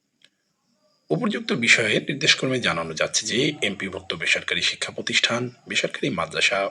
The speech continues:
ও বেসরকারি কারিগরি শিক্ষা প্রতিষ্ঠানে কর্মরত জাতীয় বেতন স্কেলের তুলনীয় গ্রেড নবম হতে তদূর্ধ্ব গ্রেড অন্তর্ভুক্ত শিক্ষক কর্মচারীগণ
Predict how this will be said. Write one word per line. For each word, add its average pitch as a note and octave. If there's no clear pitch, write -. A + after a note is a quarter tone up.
ও F2
বেসরকারি -
কারিগরি F#2+
শিক্ষা D#3
প্রতিষ্ঠানে -
কর্মরত D#3
জাতীয় G2
বেতন F#2
স্কেলের F2+
তুলনীয় F#2
গ্রেড G2+
নবম A#2
হতে E3
তদূর্ধ্ব G2
গ্রেড F2+
অন্তর্ভুক্ত -
শিক্ষক -
কর্মচারীগণ D#2+